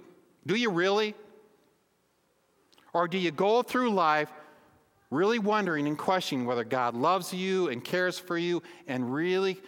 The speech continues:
is working out his plans and purposes through your life? Sometimes I think we, we kinda think it, but we really, more often than not, we kinda doubt it, don't we?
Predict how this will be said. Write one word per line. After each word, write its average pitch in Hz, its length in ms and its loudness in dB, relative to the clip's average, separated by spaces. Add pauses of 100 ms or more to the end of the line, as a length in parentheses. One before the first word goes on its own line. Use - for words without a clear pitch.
(220)
is 143 160 -4
working 160 580 -2 (420)
out 151 220 0
his 151 160 -6
plans 151 400 -2
and 139 80 -6
purposes 135 480 -8
through 143 120 -8
your 139 120 -4
life? 117 220 -4 (240)
Sometimes 190 520 -2
I 160 80 0
think 170 220 -4
we, 127 160 -4
we 120 120 -6
kinda 208 480 -2
think 208 260 -4
it, 202 120 -2 (600)
but 143 120 -8
we 135 120 -2
really, 180 420 -2 (600)
more 143 160 -4
often 165 340 -2
than 147 100 -2
not, 147 220 -2
we 131 80 -8
kinda 156 300 -6
doubt 123 280 -4
it, 87 120 -14
don't 95 240 -10
we? 82 60 -18